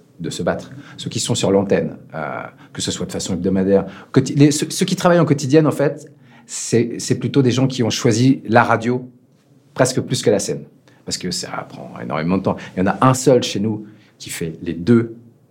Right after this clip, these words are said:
en quotidienne et qui fait beaucoup de scènes, c'est Tanguy Pastureau. La plupart, ils ont une chronique hebdomadaire ou deux chroniques par semaine et ils font de la scène. Mais déjà, c'est, c'est beaucoup, se renouveler. Moi, je pense qu'il faut pas, euh, un, s'inventer un jeu pour la radio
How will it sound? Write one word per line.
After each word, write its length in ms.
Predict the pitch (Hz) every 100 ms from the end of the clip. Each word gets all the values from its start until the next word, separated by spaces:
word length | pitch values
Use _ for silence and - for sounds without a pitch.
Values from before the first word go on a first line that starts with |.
| _ _ _
en 80 | 90
quotidienne 640 | 90 101 92 92 92 80 73 -
et 260 | 87 90 85
qui 100 | -
fait 100 | -
beaucoup 220 | - -
de 60 | -
scènes, 400 | 120 127 113 -
c'est 180 | - 95
Tanguy 240 | 92 92
Pastureau. 460 | 87 85 - 85 - _ _ -
La 100 | 76
plupart, 360 | - 87 120 110
ils 160 | -
ont 120 | 90 85
une 120 | 85
chronique 420 | 82 92 87 - -
hebdomadaire 840 | 87 87 80 76 101 113 120 - - _ _ _ _
ou 100 | 87
deux 240 | 90 113 104
chroniques 340 | - 95 90
par 160 | - -
semaine 440 | 82 90 117 120 - _ -
et 100 | -
ils 80 | 90
font 140 | 98
de 60 | 92
la 100 | 92
scène. 240 | 98 80 - - -
Mais 100 | 117
déjà, 520 | 120 143 220 - -
c'est, 1040 | - - - - 101 98 95 90 90 90
c'est 120 | 85 113
beaucoup, 360 | 143 262 190
se 100 | -
renouveler. 400 | 85 90 90 - - _ _ _ _ 123
Moi, 260 | 113 113
je 100 | 113
pense 140 | 120 113
qu'il 120 | -
faut 120 | 110
pas, 420 | - 117 117 113
euh, 120 | 101 -
un, 220 | 104 98
s'inventer 420 | - 98 107 101
un 80 | 107
jeu 180 | 95 107
pour 140 | 104
la 80 | 98
radio 400 | 90 92 127